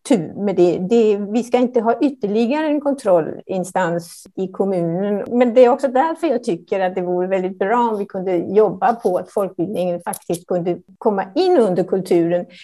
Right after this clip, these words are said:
För jag har för mig att den har varit det politiskt tidigare. Men här i stan är det i alla fall inte så, utan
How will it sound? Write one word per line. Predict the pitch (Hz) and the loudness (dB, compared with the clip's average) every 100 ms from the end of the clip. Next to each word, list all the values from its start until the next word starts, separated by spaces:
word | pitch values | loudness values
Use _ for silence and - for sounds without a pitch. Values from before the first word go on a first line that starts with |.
| - | -2
För | - | 4
jag | 196 | 4
har | 185 | 4
för | 190 190 | 0 2
mig | 262 | 2
att | 285 | 2
den | 277 | 2
har | 269 240 | 0 0
varit | 240 233 311 285 | 0 0 2 0
det | 247 | 0
politiskt | 226 202 185 185 190 - _ _ | -2 -4 -4 -6 -8 -10 _ _
tidigare. | - 208 190 320 196 170 175 - - - | -4 -4 2 2 2 0 0 -4 -14 -2
Men | 220 208 196 | -2 -2 -2
här | 226 262 | 2 2
i | 269 | 2
stan | - 254 269 | 2 2 4
är | 254 | 2
det | 220 | 2
i | 202 | 0
alla | 180 175 | -2 -4
fall | - - | -6 -6
inte | 180 180 - | -6 -6 -8
så, | - 170 | -4 -2
utan | 170 180 175 185 | -2 -4 -6 -8